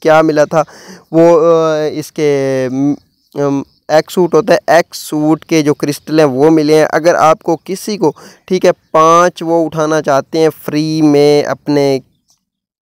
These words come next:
फ्री में पाँच मटेरियल, फ्री में तो नहीं, आपकी हज़ार यूसी, बल्कि सॉरी, हज़ार यूसी स्पेंड होगी अगर आप मटेरियल उठाना चाहते हैं, तो मैं आपको उस ट्रिक शेयर कर दूंगा। उस ट्रिक के ज़रिए आप यहाँ से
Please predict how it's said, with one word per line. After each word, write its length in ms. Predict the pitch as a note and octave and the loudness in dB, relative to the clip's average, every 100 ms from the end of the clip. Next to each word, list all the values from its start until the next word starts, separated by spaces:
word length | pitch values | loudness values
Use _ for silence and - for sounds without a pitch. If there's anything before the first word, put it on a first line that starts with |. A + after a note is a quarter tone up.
| _ _ C#3 | _ _ -20
फ्री 240 | - D3+ E3 | -14 -4 0
में 140 | F3 | 0
पाँच 520 | D#3 C#3+ D#3 E3 - F3 F3 _ _ _ _ _ _ _ _ _ _ _ _ - | 2 2 2 2 0 -4 -4 _ _ _ _ _ _ _ _ _ _ _ _ -4
मटेरियल, 520 | F3 D#3+ F#3 F3+ C#3+ A#2+ _ - | 0 2 4 4 2 -4 _ -8
फ्री 220 | F3 G#3+ | 0 2
में 120 | A#3 | 2
तो 100 | G#3+ | 2
नहीं, 180 | A3+ A3 | 2 2
आपकी 220 | F#3 E3+ | 2 0
हज़ार 340 | F3+ D#3+ F3 | -2 2 2
यूसी, 260 | E3 D#3+ E3 | 0 -6 -6
बल्कि 220 | D3+ C#3 | -6 -6
सॉरी, 340 | D#3 D#3 E3 F3 | -2 0 0 -2
हज़ार 420 | C#3+ C#3+ D3+ E3 | -2 0 2 2
यूसी 260 | D3+ D3+ D#3 | 0 -8 -12
स्पेंड 380 | D3+ D3 D#3+ D3 | -10 -2 0 2
होगी 400 | C#3+ C#3+ D3+ D#3+ D3+ | 0 0 -2 -2 0
अगर 340 | C#3+ D3 D3 | 0 2 2
आप 180 | D3 D3 - | 0 0 -4
मटेरियल 440 | D3 C#3+ D3+ D#3 | -6 -4 -6 -6
उठाना 400 | - D3+ D#3 D3+ | -6 -4 -2 0
चाहते 300 | C#3+ C#3 - | 0 0 0
हैं, 80 | D3 | -2
तो 120 | D3 | 0
मैं 140 | C#3 | 0
आपको 340 | C#3+ C3+ - D3+ | 0 0 -2 -4
उस 160 | D3+ - | -4 -10
ट्रिक 160 | - E3 - | -6 -6 -4
शेयर 180 | - D3+ | -2 0
कर 200 | - C#3+ | 0 0
दूंगा। 220 | D3+ D3+ | 2 0
उस 300 | - E3+ - | 0 -6 -6
ट्रिक 200 | B3+ D#3 - | -8 -6 -2
के 120 | D#3 | 0
ज़रिए 360 | C3 C3+ C#3+ D3+ - | 0 0 0 -2 0
आप 280 | D3 D3+ D3+ | 2 2 2
यहाँ 300 | D3+ D3 C#3+ | -2 0 -2
से 260 | - D#3 | -2 -6